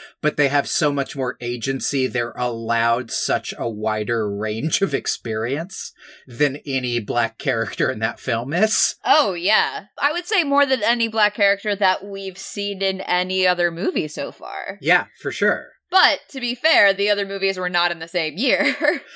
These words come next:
Speaker 1: Right. But, like, it is wild that this comes out, what, like, two months? Less than two months after Gone with the Wind?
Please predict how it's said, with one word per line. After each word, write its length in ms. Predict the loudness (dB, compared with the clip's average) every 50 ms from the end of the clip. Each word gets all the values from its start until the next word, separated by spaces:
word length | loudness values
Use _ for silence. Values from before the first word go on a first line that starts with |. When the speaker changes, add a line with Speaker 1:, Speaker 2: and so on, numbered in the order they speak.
| -18 -14 -10 -2 2
Speaker 1:
Right. 320 | 4 6 6 4 2 -4 -14 -18 _ _ 2
But, 200 | 2 2 2 4
like, 260 | 4 2 2 2 0 2
it 160 | 4 4 4
is 160 | 4 2 0
wild 320 | 0 2 4 4 4 2 2
that 160 | -2 -2 2
this 180 | 2 2 2 0
comes 360 | -2 -2 -2 -2 0 0 0
out, 320 | 2 2 2 0 -2 -4 -8 _ _ _ _ _ _ _ _ _ _
what, 360 | -4 -2 0 0 0 -2 -6
like, 280 | -8 -8 -8 -8 -10 -12
two 480 | -6 -2 0 2 2 4 4 2 2
months? 400 | 2 0 -2 -2 -2 -4 -6 -4
Less 260 | -2 0 0 0 -2 -4
than 160 | -6 -6 -6
two 140 | -6 -6 -4
months 260 | -4 -4 -4 -2 -4
after 240 | -4 -4 -4 -6 -4
Gone 220 | -2 -2 -2 0
with 160 | -2 -2 -2
the 80 | -2 0
Wind? 320 | 0 0 0 -2 -4 -6